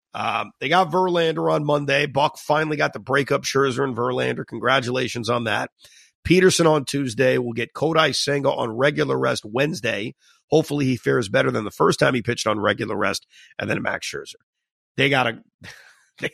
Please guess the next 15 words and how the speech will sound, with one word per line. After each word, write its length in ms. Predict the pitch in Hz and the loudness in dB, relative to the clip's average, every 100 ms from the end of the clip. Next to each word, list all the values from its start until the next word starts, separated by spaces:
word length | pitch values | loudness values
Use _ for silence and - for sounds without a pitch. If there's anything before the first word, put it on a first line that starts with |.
| _ | _
they 100 | 120 | -8
got, 240 | 123 - - | -4 -6 -6
they 80 | 117 | -4
gotta 160 | 120 | -4
put 140 | 104 139 | -4 -6
together 240 | 131 151 | -2 0
a 40 | 175 | 2
winning 220 | 220 247 | 2 2
streak. 280 | - 117 - _ _ _ _ _ _ _ _ - | -2 -8 -8 _ _ _ _ _ _ _ _ -8
That's 200 | 139 214 | -4 0
it. 220 | 247 - _ _ _ _ - | 0 -2 _ _ _ _ -2
That's 220 | 143 - | -2 0
where 160 | 175 | 0
we're 100 | 190 | 2
at. 260 | 202 226 - | 4 2 0